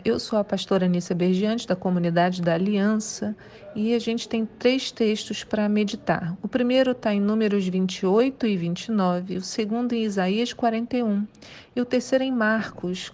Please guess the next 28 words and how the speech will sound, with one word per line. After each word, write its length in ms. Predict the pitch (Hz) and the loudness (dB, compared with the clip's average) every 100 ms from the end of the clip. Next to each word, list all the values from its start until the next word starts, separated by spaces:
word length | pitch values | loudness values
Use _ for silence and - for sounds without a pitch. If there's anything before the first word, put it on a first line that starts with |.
| - | -2
quatorze, 680 | 180 - - 202 240 226 | -2 -2 0 2 2 0
do 120 | 208 196 | -2 0
versículo 480 | 185 185 247 254 | -2 -2 -4 -2
trinta 380 | 247 - 240 247 | -2 -2 -4 0
e 40 | 233 | 0
dois 380 | 196 202 202 | 2 2 2
ao 120 | 196 196 | 0 -2
setenta 460 | - 190 190 185 | -4 -2 -2 -2
e 20 | |
dois. 500 | 190 - - - - - - - - - - - | -4 -6 -10 -16 -18 -20 -20 -20 -20 -20 -14 0
E 60 | 254 | 0
a 40 | |
pergunta 520 | 254 262 254 311 339 | 2 0 0 -2 -2
que 140 | 247 208 | 0 0
dá 120 | 196 | 2
início 600 | 190 185 254 302 - 208 | 2 2 0 -4 -4 0
à 20 | |
nossa, 840 | 185 185 185 - 190 175 170 170 175 - - - | 2 2 0 -2 0 2 0 -2 -8 -16 -20 -8
nosso 280 | 285 311 254 | -4 -2 -4
pensamento 960 | - 208 208 - 180 175 247 294 - 185 | -2 -2 -2 -2 0 0 -2 -4 -2 0
é: 200 | 160 175 - - - - - | 0 -4 -12 -20 -20 -18 -10
você 300 | 240 262 330 | -4 -2 -2
sabe 560 | 330 - - 247 226 190 | -4 -4 0 2 4 4
a 100 | 185 | 4
hora 240 | 226 233 | 2 2
certa 600 | 202 - - 240 220 - | -2 -4 -2 0 0 -2
de 140 | 175 180 | 0 0
responder? 920 | 180 262 - - 165 165 185 190 165 | 0 -2 -4 -2 -2 0 2 0 0